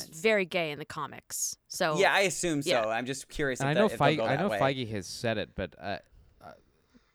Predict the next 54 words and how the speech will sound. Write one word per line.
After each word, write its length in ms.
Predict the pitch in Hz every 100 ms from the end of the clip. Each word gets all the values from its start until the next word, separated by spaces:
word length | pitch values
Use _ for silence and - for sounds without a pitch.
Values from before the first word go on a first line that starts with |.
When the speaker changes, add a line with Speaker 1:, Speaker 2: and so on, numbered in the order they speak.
| _ _ _ _ _ _ _ -
Speaker 2:
I 80 | 277
think 180 | 339 330
Speaker 3:
I, 20 |
Speaker 2:
we're 80 | 294
Speaker 3:
I 40 |
Speaker 2:
gonna 120 | 254 233
Speaker 3:
would 40 |
Speaker 2:
get 140 | 208
more. 200 | 190 185
Speaker 3:
assume 100 | 180
that's 100 | 175
Speaker 2:
I 40 | 226
Speaker 3:
where 80 | 104
Speaker 2:
th-, 40 |
Speaker 3:
they're 80 | 180 180
going 120 | 78 -
Speaker 2:
yeah, 160 | 208 -
I 80 |
think 160 | - 320
we're 80 | 277
Speaker 3:
with 60 | 220
Speaker 2:
gonna 100 | 185
get 80 | 165
Speaker 3:
her. 40 |
Speaker 2:
more 100 | 180
Speaker 1:
Yeah. 40 | 185
Speaker 2:
of 100 | 175
it. 200 | 175 -
I 100 | 180
think 240 | - 185
her, 200 | - 180
like, 240 | 165 160 160 -
rainbow 420 | 160 175 170 165
pin 300 | 160 170 160
and 140 | 156 160
her, 340 | 165 151 147
um, 400 | - 156 147 147 - _ _ _ _
Amor 320 | 190 190 175 175
es 200 | 170 160
Amor 560 | 160 160 156 147 151 _ _ -
pin 400 | 165 147 139 143 -
were 140 | 160
kind 240 | - 151
of, 60 | 160
like, 80 | 156 120
Speaker 1:
Yeah. 60 | -
Speaker 2:
the, 260 | 147 123 - _ -
this 180 | 262
is, 300 | 254 220 185
you 100 | 220
know, 160 | 160 131 _ _ _ _ _ _ _ -
this 160 | -
is 80 | 123
it 140 | -